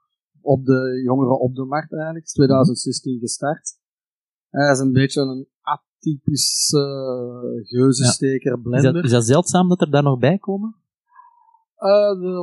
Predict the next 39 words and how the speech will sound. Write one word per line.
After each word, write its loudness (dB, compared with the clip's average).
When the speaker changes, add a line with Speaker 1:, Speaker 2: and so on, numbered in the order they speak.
Speaker 1:
laatste 2
jaren 0
zijn 2
er 0
wel -2
enkele -2
bijgekomen, 2
Speaker 2:
Ja. -6
Speaker 1:
waaronder 0
de -2
Lambic-fabriek. 2
Eh, -8
en -4
dan -6
heb -8
je -8
nog 2
een 2
twee, 0
drietal 0
die -4
er -4
last -4
bij -2
zijn -2
gekomen. -2
Maar 0
dat 2
zijn 4
dan -4
eigenlijk, -10
eh, -14
zo 0
hebben -6
we -20
vooral -6
de -18
stekers -8
eigenlijk. -14